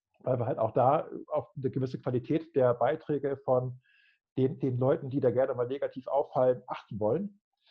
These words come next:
Ähm, das bezieht sich im Wesentlichen erstmal, zum Beispiel seo hatten wir vorhin das Thema. Es gibt wirklich gute Leute, die viel Ahnung von seo haben, aber seo ist zum Beispiel ein Markt, wo auch super viele Quacksalber unterwegs sind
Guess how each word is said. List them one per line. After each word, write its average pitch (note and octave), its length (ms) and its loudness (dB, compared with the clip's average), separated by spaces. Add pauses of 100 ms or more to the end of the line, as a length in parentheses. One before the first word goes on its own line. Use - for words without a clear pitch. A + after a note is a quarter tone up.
(400)
Ähm, B2+ 500 4 (680)
das - 160 -6
bezieht E3+ 300 -2
sich C#3 140 -6
im B2+ 80 -2
Wesentlichen D#3 560 2
erstmal, C3+ 600 2 (360)
zum D#3+ 100 2
Beispiel F#3 220 6
seo E3 300 6
hatten B2+ 140 0
wir B2 80 -4
vorhin A#2 260 2
das G#2 120 -8
Thema. B2+ 240 -4
Es - 160 -10
gibt D#3+ 180 -2
wirklich G#3 320 0
gute G3 260 0
Leute, D#3 300 2
die B2+ 140 -12
viel F3+ 200 -4
Ahnung E3 260 0
von B2+ 180 -8
seo B2+ 340 -4
haben, G2+ 220 0
aber G2+ 180 -8
seo F3+ 260 -2
ist B2 100 -8
zum B2+ 100 -16
Beispiel B2 300 -4
ein B2 180 -6
Markt, D#3+ 320 -4
wo E3+ 60 -4
auch - 120 -4
super G3+ 260 0
viele E3 220 -4
Quacksalber B2 600 -4
unterwegs G#2 480 -10
sind F#3 280 -6